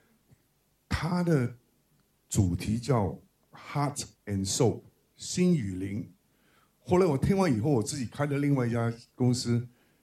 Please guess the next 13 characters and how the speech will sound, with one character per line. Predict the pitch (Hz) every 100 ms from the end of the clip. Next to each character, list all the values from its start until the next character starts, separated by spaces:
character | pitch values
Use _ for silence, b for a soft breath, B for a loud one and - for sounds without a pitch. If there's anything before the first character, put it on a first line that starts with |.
| b
也 | 98
是 | 98
叫 | 113 98
心 | 127 117
与 | 85
灵。 | - - - _ _ _ _ _ _ _ _ _ _ _ _ _ -
他 | - 170
就 | 160
是 | 151 139
告 | - 151
诉 | 127 131 110
你， | 90 - _ _ _ _ _ - _ _ _ _ _ _ _ _ -
呃， | 101 101